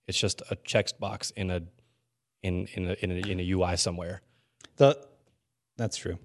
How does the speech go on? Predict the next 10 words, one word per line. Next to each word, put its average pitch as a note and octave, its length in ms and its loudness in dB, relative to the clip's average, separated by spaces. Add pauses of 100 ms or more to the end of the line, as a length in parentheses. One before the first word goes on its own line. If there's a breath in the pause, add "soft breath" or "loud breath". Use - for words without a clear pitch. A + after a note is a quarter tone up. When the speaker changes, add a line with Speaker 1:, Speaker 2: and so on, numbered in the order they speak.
(640)
Speaker 2:
The C#3 80 10
very D#3+ 300 10
last D#3+ 320 6
thing C#3+ 140 6
I C3 60 8
wanted B2+ 260 6
to A2 60 0
discuss A#2 500 2
is A2 360 2
Bungie. E3 580 6